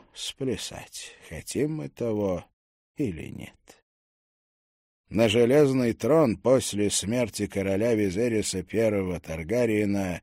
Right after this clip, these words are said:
претендовали двое. Дочь его Рейнира, единственное оставшееся в живых дитя от первого брака,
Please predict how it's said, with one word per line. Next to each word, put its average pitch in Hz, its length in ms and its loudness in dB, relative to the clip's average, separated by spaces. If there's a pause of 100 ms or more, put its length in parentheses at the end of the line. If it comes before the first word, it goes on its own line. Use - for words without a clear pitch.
(360)
претендовали 160 920 4
двое. 151 500 -4 (460)
Дочь 117 420 6
его 107 400 4
Рейнира, 104 840 0 (220)
единственное 95 920 0
оставшееся 85 840 -2
в 80 60 -8
живых 87 420 0
дитя 85 480 -2
от 78 120 -10
первого 90 500 0
брака, 85 600 -4